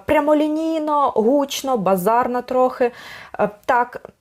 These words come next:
якісні інгредієнти, але якось воно кострубато зібрано. Мені не сподобалось, хоча буде привертати увагу, це сто процентів.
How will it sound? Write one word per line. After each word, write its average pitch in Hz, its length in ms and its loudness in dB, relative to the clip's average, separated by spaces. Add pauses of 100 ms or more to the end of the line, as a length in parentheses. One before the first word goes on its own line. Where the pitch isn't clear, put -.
(140)
якісні 269 500 0
інгредієнти, 262 640 -2
але 262 240 2
якось 320 340 0
воно 240 200 -2
кострубато 240 880 2
зібрано. 175 460 -4
Мені 190 280 -6
не 254 260 -2
сподобалось, 285 600 2
хоча 240 380 0
буде 233 340 2
привертати 208 560 -2
увагу, 208 400 0
це - 160 -12
сто - 180 -2
процентів. 180 540 -4